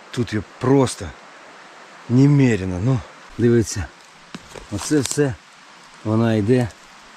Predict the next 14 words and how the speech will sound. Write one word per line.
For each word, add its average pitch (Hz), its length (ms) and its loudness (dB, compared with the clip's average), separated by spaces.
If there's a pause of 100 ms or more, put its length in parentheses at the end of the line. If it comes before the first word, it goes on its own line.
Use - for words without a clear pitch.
(400)
Ну, 127 120 2
така 139 260 0
неярка, 131 500 2
буде 123 260 0
видно 123 240 2
на 117 120 2
камеру 113 340 0
чи 110 180 -6
ні. 151 240 4 (640)
Масовість 117 680 -2 (1160)
цієї 120 280 2
галявини. 101 500 -2 (1300)
Але 107 240 0
повірте, 117 480 2